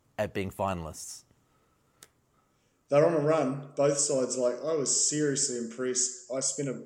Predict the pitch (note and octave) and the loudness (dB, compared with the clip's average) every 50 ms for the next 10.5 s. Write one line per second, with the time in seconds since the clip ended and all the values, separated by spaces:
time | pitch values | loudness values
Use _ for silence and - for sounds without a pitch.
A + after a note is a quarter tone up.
0 | - - B2 A#2+ A2+ A2 A2 G#2+ - A2+ A#2 A2 - - B2+ C3 B2+ B2+ - - | -14 -14 -12 -10 -8 -8 -8 -8 -8 -8 -8 -8 -6 -2 -2 -2 -2 -2 -6 -14
1 | - - _ _ _ _ _ _ _ _ _ _ _ _ _ - A#2 A2 G#2+ G2+ | -18 -20 _ _ _ _ _ _ _ _ _ _ _ _ _ -12 -10 -8 -8 -8
2 | G2+ G2+ G2+ G2+ G2 G2 F#2+ G2 - _ _ _ _ _ _ _ _ _ _ B2 | -8 -8 -10 -10 -12 -12 -14 -16 -20 _ _ _ _ _ _ _ _ _ _ 0
3 | B2 A#2+ A#2+ B2 A#2+ A2 - A2 A2+ A2 - - A2+ G#2 G#2 G2+ G#2 A2 A#2 A#2 | 0 2 2 2 0 -2 -4 -6 -6 -8 -4 -4 -4 -2 -2 -2 0 0 0 0
4 | - B2 A2+ - G#2+ F#2+ - - A#2 A2 G#2 G#2 G2+ G2+ G#2 G#2 G#2 G2+ - - | -2 -4 -6 -6 -8 -8 -8 -6 -6 -6 -4 -6 -6 -8 -8 -6 -4 -2 -2 -2
5 | A#2+ A2 - - - - - A#2+ A#2 A2+ G#2 G2+ - - - - _ _ _ _ | -2 -6 -8 -8 -12 -14 -10 -6 -4 -2 -2 -4 -6 -10 -16 -20 _ _ _ _
6 | _ _ - A#2+ A2 - - - C3+ B2+ A#2+ A#2 - C3 A#2 A2 G#2+ G#2+ G#2+ G#2 | _ _ -2 -2 -2 0 0 0 2 0 0 0 0 -2 -2 -2 -2 -4 -6 -6
7 | A2 A#2 A#2+ B2 A#2 A#2 A2+ G#2+ G#2+ G#2 G#2 - - - A2 A2 A2+ A2+ A2 G#2+ | -4 0 0 0 2 2 0 0 0 -2 -4 -8 -10 -6 -2 0 0 0 0 -2
8 | - - - - - - A2+ A2+ A2 A2 - - B2 A2 - - A#2 A2 A2 - | -4 -10 -16 -18 -10 -6 -4 -2 -2 -2 -2 -4 -4 -4 -4 -4 -6 -6 -6 -6
9 | A2+ A2 G2+ - A2 G#2 G#2 G#2 G2+ A2 G#2+ A2 A2 A2 A2 G#2+ G#2 G2+ G2+ G2 | -8 -8 -6 -4 -6 -6 -6 -6 -4 -4 -4 -4 -4 -4 -4 -4 -4 -6 -6 -8
10 | G#2 G#2+ G2+ G#2+ A2+ A2 - A2+ A2+ A2 | -8 -8 -8 -8 -8 -8 -6 -6 -6 -6